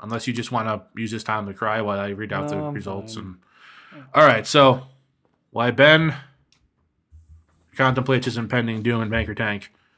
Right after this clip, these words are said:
Speaker 1: Last week, status quo. You went two and four. I went four and two.
Speaker 2: Yep.
Speaker 1: Fan of the show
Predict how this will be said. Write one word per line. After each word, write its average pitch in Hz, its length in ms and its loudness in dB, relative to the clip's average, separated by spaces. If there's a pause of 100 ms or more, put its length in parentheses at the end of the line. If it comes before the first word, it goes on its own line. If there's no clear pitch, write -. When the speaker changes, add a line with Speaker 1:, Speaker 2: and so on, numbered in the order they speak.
(1080)
Speaker 1:
Last 139 260 4
week, 196 280 4 (600)
status 123 400 0
quo. 180 440 4 (160)
You 117 120 0
went 120 160 -4
two 135 160 2
and 127 120 0
four. 170 400 -2 (520)
I 131 140 4
went 135 220 2
four 117 260 0
and 107 120 -8
two. 180 360 0 (120)
Speaker 2:
Yep. 117 200 -16 (840)
Speaker 1:
Fan 123 260 2
of 113 100 0
the 117 60 -2
show 147 440 0